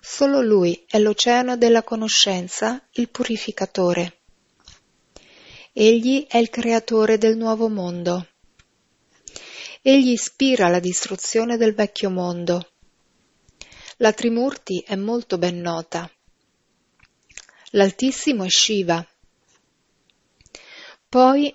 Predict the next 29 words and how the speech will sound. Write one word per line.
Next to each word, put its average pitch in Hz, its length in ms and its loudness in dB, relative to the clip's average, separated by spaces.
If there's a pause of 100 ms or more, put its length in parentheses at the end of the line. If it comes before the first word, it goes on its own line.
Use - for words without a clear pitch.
(120)
nella 214 340 -2
regione 220 460 -4
sottile, 190 880 -4
ci - 160 -10
sono 196 500 -8
Brahma, 214 680 0
Vishnu 202 680 -2
e 240 140 -2
Shankar. 175 880 -4 (1800)
Molti 247 480 4
hanno 190 240 -2
visioni 208 540 -2
di 185 220 -2
essi 196 460 -4
perché 190 380 -6
sono 180 380 -6
puri. 185 520 0 (1500)
Non 277 200 6
è 277 100 6
possibile 233 720 2
vederli 196 560 4
nella 190 280 0
forma 208 520 2
vivente 190 720 -2
con 226 200 -2
i 226 60 -2
vostri 208 520 0
occhi 190 280 -4
fisici. 185 800 -4